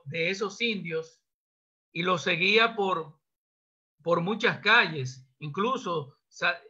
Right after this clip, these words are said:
llegué una vez a verlos en Villajuana y, lo, y, y me fui con ellos, eh, y vi todas sus representaciones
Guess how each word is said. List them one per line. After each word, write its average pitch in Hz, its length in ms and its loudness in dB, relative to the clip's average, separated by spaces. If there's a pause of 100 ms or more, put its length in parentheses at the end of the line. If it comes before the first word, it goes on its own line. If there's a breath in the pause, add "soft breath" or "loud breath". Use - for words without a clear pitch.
(100)
llegué 175 380 2
una 233 240 6
vez 208 420 2 (240)
a 156 140 0
verlos 214 320 4
en 220 100 0
Villajuana 196 800 2 (200)
y, 175 100 -14
lo, 190 300 0
y, 190 280 -10
y 175 40 -8
me 180 160 -4
fui 214 200 -6
con 226 220 4
ellos, 185 420 -2
eh, 202 60 -12 (340)
y 165 60 -20 (200)
vi 202 220 -2
todas 220 280 6
sus 226 160 -4 (240 loud breath)
representaciones 196 1300 0